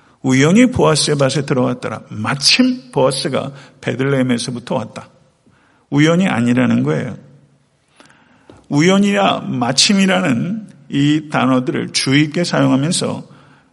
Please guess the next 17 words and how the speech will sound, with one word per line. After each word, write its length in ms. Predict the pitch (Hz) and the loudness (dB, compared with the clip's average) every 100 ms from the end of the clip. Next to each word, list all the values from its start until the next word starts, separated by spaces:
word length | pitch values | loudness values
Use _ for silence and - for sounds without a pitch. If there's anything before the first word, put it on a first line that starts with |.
| _ - - | _ -20 -8
이 260 | 147 156 151 | -2 -2 -2
룻기의 540 | 135 147 143 196 196 | 0 0 0 -2 0
저자는 800 | 196 135 123 131 185 - - - - | 2 0 2 2 0 -2 -6 -12 -2
이 140 | 180 | 4
만남이 640 | 208 113 120 147 196 127 - | 4 4 0 0 0 -2 -4
사람이 600 | - 196 190 220 233 165 | -4 -2 0 2 2 2
연출한, 680 | 123 127 - 156 123 110 - - | 0 0 -2 -2 -2 -4 -8 -2
의도적으로 640 | 131 147 165 196 214 190 | 2 2 2 2 2 2
연출한 440 | 127 127 - 147 | 0 0 -2 -2
것이 260 | 143 135 117 | -2 -2 -6
아니다라는 1080 | - 107 123 185 120 110 135 170 127 123 131 | -6 -2 0 2 0 -4 -10 -4 -2 -2 -2
것을 500 | 127 254 175 127 110 - - | -2 -2 -6 -6 -8 -16 -20
강조함과 560 | - 131 156 175 175 170 | -2 2 4 2 2 0
동시에 600 | 165 131 - 123 104 - - - _ _ _ _ _ _ _ | 0 -2 -2 -4 -6 -12 -20 -20 _ _ _ _ _ _ _
하나님께서 960 | - - - 208 208 226 226 214 214 208 | -14 -6 -2 2 4 2 2 0 0 2
연출하신 640 | 131 127 - 135 120 - | 2 0 -2 -4 -4 -4
것이다. 300 | 107 - - | -6 -8 -16